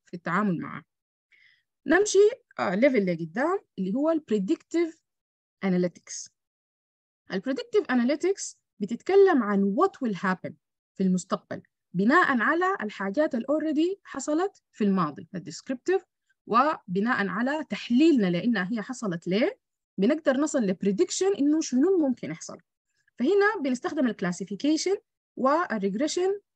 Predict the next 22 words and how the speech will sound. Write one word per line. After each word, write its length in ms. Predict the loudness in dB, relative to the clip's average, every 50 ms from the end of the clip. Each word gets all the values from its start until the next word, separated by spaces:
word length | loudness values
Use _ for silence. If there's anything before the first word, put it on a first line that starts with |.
| _ _ _ _ _ _ _ _ _ _ _ -20 _ _ -20 _ _ _ -4
بالإكستنشن 680 | -2 -2 -2 -2 -6 -6 -4 -2 -2 -2 0 -2 -4
بتاعه 320 | -4 -2 0 0 0 0 0
اللي 140 | 0 -2 0
هو 100 | -2 -4
الفوركاستنج. 640 | -4 -6 -10 -16 -12 -8 -6 -6 -6 -8 -12 -16 -18 _ _ _ _ _ _ _ _ _ _ _ -2
فالكلاسيفيكيشن 840 | -2 -2 0 0 -2 0 -2 -2 -6 -4 -2 -2 -2 -2 0 2 2
بيوضح 400 | 2 2 0 -2 -2 -4 -6 -2
لي 260 | 0 2 2 2 2 0 -2
إنه، 340 | -2 0 2 2 0 0 -2 -6 _ _ _ -6
آه، 540 | -4 -2 -2 0 0 0 -2 -2 -4 -6 -10 _ _ _ _ _ _ _ _ _ _ _ _ _ _ _ _ _ _ _ _ _ _ _ _ _ _ _ _ -10
بناءً 440 | -4 -2 2 4 4 4 4 2 0
على 220 | -2 -2 -2 0
موديل 340 | -2 -2 -2 -2 -2 -2 -2
معين، 420 | -2 -2 -2 -2 -2 -2 -2 -4 -4
إنه، 400 | -6 -6 -4 -4 -6 -6 -8 -8
آه، 240 | -8 -6 -4 -4 -4 -2
نفس 220 | -4 -4 -2 0
مثلًا 300 | -2 0 0 0 0 0
التشيرن 320 | 0 0 0 0 0 2 0
أناليسيس 520 | 0 0 0 -2 -2 -2 -2 -4 -4 -4
كدايجنوستيك 760 | -4 -6 -2 -2 -2 -2 -2 -2 -4 -4 -4 -4 -6 -4 -2
موديل 260 | -2 -2 0 0 0